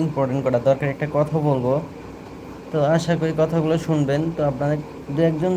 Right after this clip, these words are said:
জয়েন হন, তাতে আমি বলতে পারবো, সমস্যা নেই। আহ, তো কারা কারা জয়েন হচ্ছেন? আচ্ছা, আমি দেখতেছি, এক, দুই, তিন। আচ্ছা,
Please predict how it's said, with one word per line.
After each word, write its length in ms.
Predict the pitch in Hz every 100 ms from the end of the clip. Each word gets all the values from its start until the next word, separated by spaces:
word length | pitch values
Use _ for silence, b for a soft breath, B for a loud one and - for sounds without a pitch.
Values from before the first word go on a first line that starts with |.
| 170
জয়েন 200 | 185 196
হন, 100 | 226 226
তাতে 220 | 185 175 156 143
আমি 160 | 135 131 127 123 131
বলতে 180 | 135 123
পারবো, 160 | 117 117 123
সমস্যা 320 | 117 120 - 123
নেই। 100 | 107
আহ, 2000 | - - - - - - - - - - 98 117 127 127 123 123 123 127 123 127 131 127 -
তো 60 | 147 139
কারা 180 | 139 143 135
কারা 160 | 143 147 139
জয়েন 220 | 147 143
হচ্ছেন? 320 | 147 147 160 151 151 135
আচ্ছা, 200 | 135 139 131
আমি 100 | 139
দেখতেছি, 420 | 135 - 139 - 147 151 147
এক, 80 | 131
দুই, 120 | 139 127
তিন। 200 | 143 143 156 151 - - - - - - - - - - - - - - - - 123
আচ্ছা, 240 | 120 127